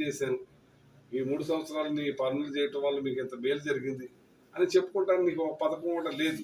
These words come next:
ఇవాళ జగన్మోహన్ రెడ్డి గారు ఈ ఐదు సంవత్సరాల్లోనే భారతదేశం అంతా తొంగు చూసేటట్టు చేశారు.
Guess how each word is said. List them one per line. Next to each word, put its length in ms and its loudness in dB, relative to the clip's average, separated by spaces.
ఇవాళ 140 6
జగన్మోహన్ 680 2
రెడ్డి 180 0
గారు 360 0
ఈ 100 0
ఐదు 200 4
సంవత్సరాల్లోనే 1000 2
భారతదేశం 680 4
అంతా 200 -2
తొంగు 200 0
చూసేటట్టు 520 0
చేశారు. 300 -2